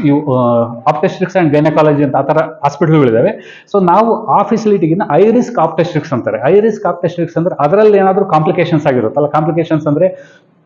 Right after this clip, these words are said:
Postpartum hemorrhage ಅಂತಾರೆ, ತುಂಬಾ, ಆ, ರಕ್ತಸ್ರಾವ ಜಾಸ್ತಿ ಆಗಿರುತ್ತೆ. ಕೆಲವು ಇನ್ನೊಂದೇನಾಗಿರುತ್ತೆ, ಸೆಪ್ಟಿಸೀಮಿಯಾ ಅಂತ, ಅಂದ್ರೆ, ಆ, ಈ ಇನ್ಫೆಕ್ಷನ್ ಇರುತ್ತಲ್ಲ, ಸಿಸೇರಿಯನ್ ಇರ್ಬೋದು, ನಾರ್ಮಲ್ ಡೆಲಿವರಿ ಆಗಿ ಆ ಇನ್ಫೆಕ್ಷನ್ ಬ್ಲಡ್ ಸ್ಟ್ರೀಮ್ ಹೋಗಿರ್ಬೋದು.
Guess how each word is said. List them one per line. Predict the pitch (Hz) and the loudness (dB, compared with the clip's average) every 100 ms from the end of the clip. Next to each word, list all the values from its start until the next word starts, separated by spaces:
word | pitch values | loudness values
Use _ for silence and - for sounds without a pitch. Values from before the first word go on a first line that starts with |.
| 175 | -6
Postpartum | - 190 - 170 175 160 | 0 -2 0 -2 2 2
hemorrhage | 151 147 131 | 4 2 2
ಅಂತಾರೆ, | 120 107 | 0 -2
ತುಂಬಾ, | 120 156 160 | -2 -2 0
ಆ, | 151 135 | 0 2
ರಕ್ತಸ್ರಾವ | 135 - 175 160 165 | 2 0 0 2 2
ಜಾಸ್ತಿ | 135 131 - | 2 0 0
ಆಗಿರುತ್ತೆ. | 135 113 107 131 143 - - - - | 0 2 0 -2 -4 -6 -20 -20 -8
ಕೆಲವು | - 180 170 | -2 2 4
ಇನ್ನೊಂದೇನಾಗಿರುತ್ತೆ, | 170 185 180 165 160 151 170 165 | 2 2 2 2 2 2 0 -2
ಸೆಪ್ಟಿಸೀಮಿಯಾ | - 170 196 160 190 180 165 | -2 0 0 0 2 4 4
ಅಂತ, | 147 | 2
ಅಂದ್ರೆ, | 135 135 156 143 143 151 | 2 2 2 2 2 2
ಆ, | 131 135 151 - | 2 0 -2 -6
ಈ | 185 143 135 139 | 0 2 4 4
ಇನ್ಫೆಕ್ಷನ್ | 151 208 202 202 | 2 2 0 0
ಇರುತ್ತಲ್ಲ, | 170 151 147 | 0 0 0
ಸಿಸೇರಿಯನ್ | 160 170 190 185 180 | 0 2 2 2 2
ಇರ್ಬೋದು, | 170 175 160 | 0 0 0
ನಾರ್ಮಲ್ | 151 165 175 | 0 0 2
ಡೆಲಿವರಿ | 170 170 170 143 | 2 4 4 4
ಆಗಿ | 120 202 - - - - | 2 -2 -4 -16 -18 -4
ಆ | 147 151 | 2 4
ಇನ್ಫೆಕ್ಷನ್ | 147 170 175 196 190 196 | 4 2 2 0 2 2
ಬ್ಲಡ್ | 151 156 160 | 4 2 0
ಸ್ಟ್ರೀಮ್ | - 196 180 | -2 2 4
ಹೋಗಿರ್ಬೋದು. | 165 147 120 110 - - | 4 2 2 0 -4 -16